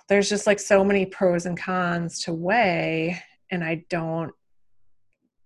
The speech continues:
it's like, I don't get my ideal, I guess.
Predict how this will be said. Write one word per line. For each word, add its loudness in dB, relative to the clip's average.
it's -4
like, 4
I 2
don't 0
get -4
my -6
ideal, -4
I -6
guess. -6